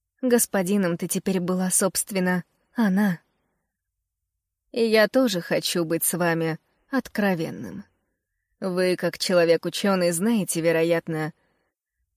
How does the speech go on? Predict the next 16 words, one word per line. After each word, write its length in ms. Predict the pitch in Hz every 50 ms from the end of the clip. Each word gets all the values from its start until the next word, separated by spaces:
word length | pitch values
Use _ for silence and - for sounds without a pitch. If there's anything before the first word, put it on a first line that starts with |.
| _ _ _
какими 600 | - - 214 202 185 - - 196 185 175 170 165
странностями 1080 | 170 - - - - 214 202 180 175 170 170 175 175 185 - - - 240 247 254 233 214
отличается 760 | 202 - 185 180 175 - - 202 185 170 170 175 - - 196
натура 460 | 185 180 170 170 - - 180 175 170
человеческая. 1040 | 160 - - 190 175 170 160 165 165 - - - - - - - - - - 233 - _ _ _ _ _ _ _ _ _ _ _ _ _ _ _ _ _ _ _ _ _ _ _
Некоторым, 800 | - 185 196 190 185 175 165 - - 196 - 214 214 214 214 214
например, 560 | 208 196 - 196 202 202 196 196 196 202 196 _ _ _ _ _ _ _ _ _ _ -
неприятно 840 | 269 262 247 233 - 226 214 214 208 208 220 240 240 - 196 190
дотрагиваться 720 | 180 185 180 - 202 196 190 180 165 185 175 180 - 202
до 160 | 180 180 170 175
серой 320 | - - 185 175 175 175
бумаги. 640 | 160 170 175 165 156 143 139 - - 190 196 214 - _ _ _ _ _ _ _ _ _ _ _ _ _ _ _ _ _ _ _ _ _ _ _ -
Другие 640 | - 220 214 220 220 226 202 208 262 269 240 185 170
вздрагивают 680 | 165 175 170 185 202 202 190 185 170 185 180 185 185 180
всем 340 | - - - 208 190 185 180
телом, 560 | - - 233 240 220 170 143 104 165 -